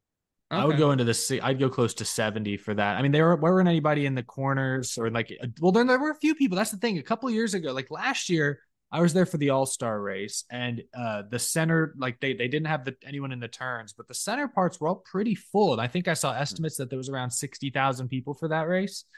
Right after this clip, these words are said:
Speaker 1: And I was like, "Oh, dang, okay, that's, that's a real number. That's, that's not bad." This time around, that section may have been more full even, and then there were some people scattered about in the turns. So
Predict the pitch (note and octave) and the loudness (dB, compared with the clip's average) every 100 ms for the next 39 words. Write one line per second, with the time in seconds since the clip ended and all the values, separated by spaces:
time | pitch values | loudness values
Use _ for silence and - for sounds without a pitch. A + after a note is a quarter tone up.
0 | - _ C#3 C#3 B2+ C3 F3+ C#3+ A#2 A#2+ | -20 _ -2 0 2 2 2 0 -2 -2
1 | E3 A3 D3 C3 - - - F#3+ E3+ E3+ | -4 -2 -2 -4 -8 -10 -8 -2 2 4
2 | G#3 C3+ G#2 - D#3+ D#3+ E3 D3+ F#3+ B2 | 2 0 -2 -4 -8 -6 -6 -2 0 -2
3 | G2 _ _ _ _ - G3 - G#3 F3+ | -4 _ _ _ _ 0 0 4 6 6
4 | D#3 D3+ D3 - - A#2+ E3 F3+ E3+ - | 6 4 2 -2 -8 -4 -2 0 0 0
5 | C#3 C3+ C3 B2+ A#2+ A#2 - - D#3+ A3 | -2 0 0 0 0 0 -2 -2 2 2
6 | G3 A3 A3 A3 - _ - E3 F3 E3 | 0 -2 -2 -4 -8 _ -2 2 4 4
7 | B2+ E3 G3+ F#3+ D#3 F3 E3+ C3 - C#3+ | 6 4 4 2 0 -2 -4 -6 -4 -2
8 | B2+ C#3 C3 C3 C3 B2 A2+ G#2 D#3 F3 | 0 0 0 2 2 0 -4 -6 -2 -2
9 | G#2 F#2 - C3+ B2+ B2 | -2 -6 -4 0 0 0